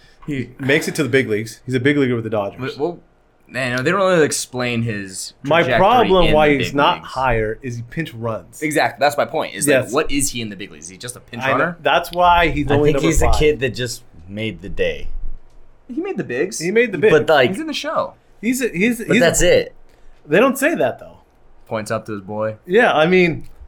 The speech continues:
Speaker 1: You know
Speaker 2: steals
Speaker 1: what?
Speaker 2: home.
Speaker 1: Fine.
Speaker 2: Number
Speaker 1: I'll give
Speaker 2: five.
Speaker 1: you that one. That's not a bad five. He's in the
Speaker 2: Okay.
Speaker 1: show.
Speaker 2: He's in the show. Okay. Number four. Jesus Shuttlesworth. He got game.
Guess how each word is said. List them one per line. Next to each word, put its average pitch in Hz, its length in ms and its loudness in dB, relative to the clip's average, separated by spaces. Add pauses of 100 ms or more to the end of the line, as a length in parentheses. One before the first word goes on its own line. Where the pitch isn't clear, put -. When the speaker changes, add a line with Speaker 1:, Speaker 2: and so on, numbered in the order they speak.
(420)
Speaker 1:
You 233 80 -4
know 240 60 6
Speaker 2:
steals 226 120 8
Speaker 1:
what? 214 200 6
Speaker 2:
home. 170 220 0
Speaker 1:
Fine. 90 340 -4
Speaker 2:
Number 143 120 0
Speaker 1:
I'll 151 60 4
give 117 80 0
Speaker 2:
five. 120 180 4
Speaker 1:
you 98 60 -2
that 92 220 -4
one. 95 160 -6
That's 139 180 -2
not 139 160 2
a - 20 -4
bad 92 300 -4
five. 80 260 -10 (240)
He's 156 160 -4
in 185 80 0
the 147 60 0
Speaker 2:
Okay. 117 80 -4
Speaker 1:
show. 78 360 -6
Speaker 2:
He's 165 120 -6
in 185 80 0
the 160 60 -2
show. - 260 -4 (420)
Okay. 143 300 0 (400)
Number 127 160 -2
four. 175 440 4 (800)
Jesus 135 360 -4
Shuttlesworth. 120 480 0 (680)
He 127 80 -6
got 123 180 2
game. 110 320 -2